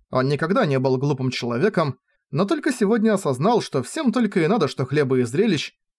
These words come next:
а обо всем остальном люди привыкли быстренько забывать. "Судя по всему, ты настроен весьма решительно.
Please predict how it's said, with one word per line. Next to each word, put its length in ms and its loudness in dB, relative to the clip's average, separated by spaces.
а 140 0
обо 180 0
всем 260 0
остальном 480 0
люди 200 0
привыкли 460 0
быстренько 460 -2
забывать. 640 0
"Судя 260 -4
по 140 2
всему, 340 2
ты 80 0
настроен 420 2
весьма 260 2
решительно. 680 2